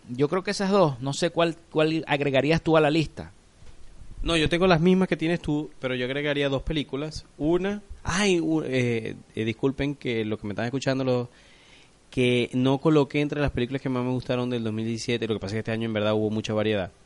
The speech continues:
Speaker 2: Baby Driver. El que no la ha visto, vea la película, tiene tremendo soundtrack, tremenda, tremenda edición. Es una película de Edgar Wright, el director de Shaun of the Dead.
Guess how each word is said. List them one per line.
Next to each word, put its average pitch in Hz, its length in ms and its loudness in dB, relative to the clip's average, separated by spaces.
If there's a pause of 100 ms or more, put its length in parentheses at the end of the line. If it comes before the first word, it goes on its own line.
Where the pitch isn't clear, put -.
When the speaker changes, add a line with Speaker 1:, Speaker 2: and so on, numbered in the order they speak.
(240)
Speaker 2:
Baby 120 280 4
Driver. 98 420 0 (340)
El 107 160 -6
que 107 100 -4
no 107 80 -2
la 117 100 2
ha - 40 4
visto, 131 400 0
vea 110 180 2
la 117 100 4
película, 127 500 0
tiene 113 200 -6
tremendo 113 380 -4
soundtrack, 131 460 -2
tremenda, 104 760 -4
tremenda 101 420 -8
edición. 131 680 -2 (360)
Es 107 80 -4
una 120 140 -2
película 127 300 0
de 123 140 4
Edgar 123 300 2
Wright, 139 360 2
el 110 180 -2
director 110 440 -2
de 117 180 0
Shaun 123 260 -4
of 117 100 -4
the 127 100 0
Dead. 135 220 2